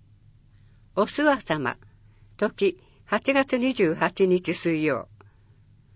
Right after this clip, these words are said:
諏訪神社の例大祭。諏訪神社周辺に多くの露店が連なる。夕方から境内でお囃子や神楽、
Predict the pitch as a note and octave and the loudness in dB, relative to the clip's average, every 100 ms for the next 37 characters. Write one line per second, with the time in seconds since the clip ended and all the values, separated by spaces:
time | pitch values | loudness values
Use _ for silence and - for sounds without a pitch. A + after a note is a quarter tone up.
0 | - - - - - A#3 C#4 C#4+ C#4+ A#3+ | -20 -20 -20 -16 -4 2 2 2 0 0
1 | F3 C3+ C3 - D#3 B3+ C#4 B3 G3+ - | 0 -2 -6 -4 0 0 2 0 -2 -4
2 | B2+ - _ _ - _ - - - - | -8 -8 _ _ -20 _ -20 -20 -20 -20
3 | _ - _ - - B3 C4 C4+ B3+ E3 | _ -20 _ -14 -2 0 2 2 0 0
4 | E3+ - G3+ G3+ F#3 F3 F3+ - - - | -2 -2 -2 0 0 0 -2 -4 -20 -2
5 | F#3 F#3 F#3 D#3 D3+ F3 F#3 G3 F3+ F3+ | -2 0 0 0 0 -2 2 2 2 0
6 | F3+ E3+ D#3+ D3+ C#3 - - - - - | -2 -2 -4 -6 -10 -16 -20 -20 -20 -20
7 | - _ - - - - - _ _ _ | -20 _ -20 -20 -20 -20 -20 _ _ _
8 | _ G#3+ C4 C4+ B3+ A3 G#3 G#3 G3 - | _ -2 0 0 -2 -4 -2 -2 -2 -2
9 | B3+ A3 D#3 B2+ B2 - - D#3 F#3+ B3+ | 0 0 -2 -2 -6 -8 -8 -6 0 0
10 | A#3+ G#3+ G#3 G3 F#3 G3+ E3 G#2+ | 0 -2 0 0 0 -2 -2 -6